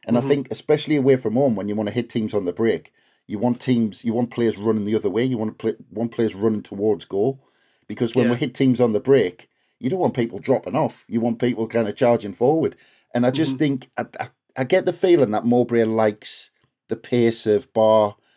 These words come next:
Speaker 1: or, you know, someone like that to play in that advanced role away from home, that, you know, at least you, you get teams on the back foot and you kind of run at them a bit more, whereas
Speaker 2: Mm.
Speaker 1: G-, Gellard doesn't seem that type of player.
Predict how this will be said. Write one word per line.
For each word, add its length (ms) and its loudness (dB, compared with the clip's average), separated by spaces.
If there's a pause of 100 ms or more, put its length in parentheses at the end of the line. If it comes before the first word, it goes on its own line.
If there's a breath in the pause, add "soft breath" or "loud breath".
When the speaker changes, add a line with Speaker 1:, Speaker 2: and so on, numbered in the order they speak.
(280)
Speaker 1:
or, 460 0 (100)
you 100 -6
know, 100 -4
someone 420 2
like 280 0
that 260 -2
to 120 -8
play 380 0
in 160 -4
that 160 -4
advanced 440 -6
role 180 0
away 200 0
from 200 -8
home, 200 -4
that, 260 -4 (360 soft breath)
you 120 0
know, 160 -2
at 140 -4
least 320 -4
you, 340 -2 (260)
you 120 -8
get 180 0
teams 260 -2
on 100 2
the 80 2
back 280 -4
foot 360 2
and 140 -4
you 100 -6
kind 200 -2
of 160 -8
run 140 2
at 120 -2
them 140 -2
a 60 -2
bit 200 -2
more, 220 0
whereas 460 0 (180 soft breath)
Speaker 2:
Mm. 240 -8
Speaker 1:
G-, 120 -10
Gellard 500 2
doesn't 360 -4
seem 460 -2
that 180 -2
type 240 -2
of 100 -10
player. 360 -2